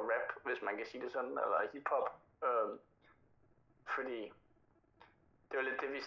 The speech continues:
det, vi snakkede om sidst, ikke? Altså, at man, jo mere man, eller ja, ikke, ikke sidst, men på et tidspunkt har vi snakket om det, at, at jo mere man, man undersøger, søger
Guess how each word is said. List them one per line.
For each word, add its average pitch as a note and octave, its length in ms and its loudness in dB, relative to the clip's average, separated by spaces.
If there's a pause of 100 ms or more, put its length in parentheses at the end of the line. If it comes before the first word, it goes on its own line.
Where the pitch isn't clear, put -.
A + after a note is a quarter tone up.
(220)
det, C3 120 -2
vi B2+ 160 -2
snakkede C3+ 440 4
om A#2 160 -2
sidst, - 460 -6
ikke? - 120 0 (100)
Altså, B2 160 2 (120)
at B2 40 0 (120)
man, A2 80 0 (960)
jo B2+ 60 0
mere C3 240 0
man, C#3 160 0 (420)
eller A#2 180 4
ja, G2 40 2 (100)
ikke, A2 100 -6 (120)
ikke - 120 -4
sidst, C3 320 -6
men A#2+ 140 0
på A2 60 0
et G#2+ 80 0
tidspunkt C3+ 340 0
har A2+ 60 2
vi D#2 60 -2
snakket G2 260 2
om F2 60 -2
det, - 100 -10 (540)
at, A#2+ 160 2 (160)
at C3 220 0
jo C3 80 -2
mere C3+ 340 2
man, B2+ 220 0
man B2 100 2 (100)
undersøger, D3 640 2 (1300)
søger B2+ 360 2